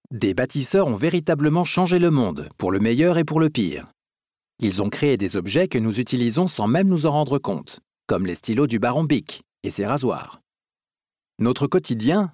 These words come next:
nos loisirs, notre imaginaire, doivent tant à des patrons d'Hollywood,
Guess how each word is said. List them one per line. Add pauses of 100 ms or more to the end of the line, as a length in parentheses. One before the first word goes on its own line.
(120)
nos
loisirs, (100)
notre
imaginaire, (260)
doivent
tant
à
des
patrons
d'Hollywood,